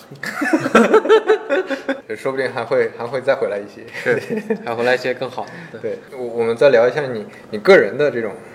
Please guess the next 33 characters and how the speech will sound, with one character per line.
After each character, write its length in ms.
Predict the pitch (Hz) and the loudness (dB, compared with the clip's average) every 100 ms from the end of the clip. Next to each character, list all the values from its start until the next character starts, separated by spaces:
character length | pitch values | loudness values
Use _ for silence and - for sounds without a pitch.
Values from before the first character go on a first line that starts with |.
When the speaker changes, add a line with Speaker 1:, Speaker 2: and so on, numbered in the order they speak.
| - - | -16 -6
Speaker 2:
嗯。 140 | 151 | -2
Speaker 1:
这 80 | 107 | -2
种 80 | 104 | 2
工 160 | 135 | 6
作 100 | 143 | 8
状 220 | 160 208 123 | 6 4 -2
态。 340 | - 92 - 113 | -8 -12 -14 -10
Speaker 2:
嗯。 80 | |
Speaker 1:
你 200 | 104 101 98 | -10 -10 -14
平 240 | - 120 156 | -6 -2 0
时 520 | - 104 104 127 139 | -2 -6 -4 -4 -4
自 160 | - 185 | -8 -6
己 120 | 127 | -2
的 60 | 104 | 0
工 120 | 120 | 2
作 100 | 120 | 2
状 140 | 123 | 2
态 60 | 113 | -2
是 80 | 101 | -6
什 80 | |
么， 60 | 104 101 - | -10 -12 -12
什 120 | 98 | -12
么 80 | 95 | -12
样 120 | 95 | -10
的？ 60 | 117 | -4
大 140 | 185 | 0
部 60 | 160 | 0
分 100 | 117 | 0
时 100 | 117 | 0
间 100 | 117 | 0
都 60 | |
在 60 | 123 | -2
写， 200 | - | -4